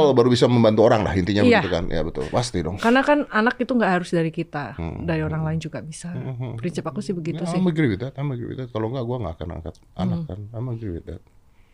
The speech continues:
Speaker 2: I'm totally agree with that. Tapi, eh, kalau cowok kriterianya apa?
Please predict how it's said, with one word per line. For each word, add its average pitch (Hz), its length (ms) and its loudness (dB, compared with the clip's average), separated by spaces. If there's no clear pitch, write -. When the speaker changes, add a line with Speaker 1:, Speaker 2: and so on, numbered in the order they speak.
Speaker 2:
I'm - 240 -8
totally 110 340 -2
agree 82 180 6
with 71 120 0
that. - 160 -6
Tapi, 160 400 4
eh, 95 760 -2
kalau 120 260 2
cowok 123 260 2
kriterianya 104 600 -4
apa? 85 160 -12